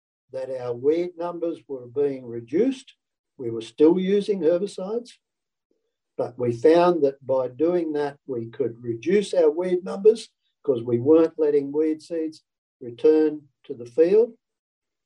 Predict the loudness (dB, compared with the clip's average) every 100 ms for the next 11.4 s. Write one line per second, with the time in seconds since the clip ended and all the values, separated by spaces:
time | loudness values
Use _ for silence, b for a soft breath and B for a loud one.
0 | _ _ _ 0 2 2 0 -2 -10 -8
1 | -10 -10 -4 -2 -2 -4 -6 -8 -10 -14
2 | -16 -14 -10 -6 -6 -6 0 2 2 0
3 | -4 -6 _ _ _ -20 -16 -8 -6 -6
4 | -4 -6 -4 0 2 2 0 -2 -4 -6
5 | -12 0 2 2 0 -4 -8 -10 _ _
6 | _ _ _ _ _ _ 0 2 4 4
7 | 4 2 -2 0 -4 -4 -6 -6 -4 -4
8 | -6 -4 -2 0 -2 -2 -2 -2 -4 -8
9 | _ _ _ _ _ _ _ _ _ _
10 | -10 -2 0 2 2 4 2 0 -8 0
11 | 0 0 -6